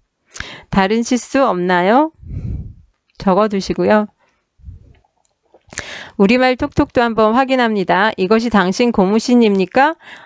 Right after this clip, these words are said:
아니요, 아니요. 제 고무신은 옥색이에요. 요일까요? 올까요? 확인합니다. 아니요입니다. 아니요는 뭔가 하면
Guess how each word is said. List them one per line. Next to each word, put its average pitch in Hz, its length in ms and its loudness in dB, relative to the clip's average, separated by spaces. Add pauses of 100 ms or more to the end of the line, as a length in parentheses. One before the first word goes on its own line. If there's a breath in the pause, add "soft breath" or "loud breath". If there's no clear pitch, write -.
아니요, 240 640 0 (280)
아니요. 190 640 -2 (240)
제 233 160 2
고무신은 233 600 2
옥색이에요. 185 840 0 (520 loud breath)
요일까요? 214 800 2
올까요? 196 640 0 (260)
확인합니다. 214 880 0 (840 loud breath)
아니요입니다. 202 1200 0
아니요는 226 1800 0
뭔가 180 360 2
하면 190 540 0